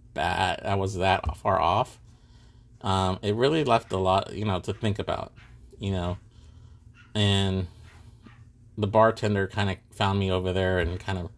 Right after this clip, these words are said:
told me the girl had left already and was waiting for me to come back, but I never came back, and, and he went looking for me and checked on me and made sure I was,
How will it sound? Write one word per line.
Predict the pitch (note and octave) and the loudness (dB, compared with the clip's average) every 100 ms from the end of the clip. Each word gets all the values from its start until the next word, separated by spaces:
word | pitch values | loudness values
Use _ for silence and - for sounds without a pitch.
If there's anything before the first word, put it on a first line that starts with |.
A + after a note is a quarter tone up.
| - - - - - | -20 -20 -20 -20 -6
told | A2+ G#2 | 0 2
me | |
the | G2+ | 2
girl | G2 G2 F#2+ | 2 2 4
had | G2 | 2
left | F#2 F#2 - | 2 2 2
already | F2 F2+ F2+ F2 F2 F2+ | 0 0 0 -2 -2 -2
and | F2 F2 F2 F2 | -2 -4 -6 -6
was | E2+ F2+ | -6 -2
waiting | F2+ G#2+ | 0 0
for | G2 | 0
me | G2 | 0
to | F#2+ | -2
come | - F#2 | -2 0
back, | F#2 F#2 F#2 | 2 2 0
but | F2+ | -2
I | E2+ | -2
never | F#2 F#2+ F2+ | 0 -2 -4
came | - F#2 | -4 -2
back, | F2+ F2+ F2 - | 2 2 2 -2
and, | - F#2 - - - - - - | -10 -12 -16 -20 -20 -20 -20 -12
and | F#2+ F2+ F2 | -6 -4 -2
he | F2+ A2+ | 0 2
went | A2 | 2
looking | F#2+ G2+ G2+ | 2 2 0
for | G2+ | -2
me | G2 G2 F#2+ | 0 2 0
and | F#2 | -2
checked | G2 - | -4 -2
on | F#2+ | 0
me | F#2 F#2+ | 0 0
and | F#2 F2+ | 0 -2
made | F2 | -4
sure | - F2+ | -2 2
I | F2+ | 2
was, | F2+ | 0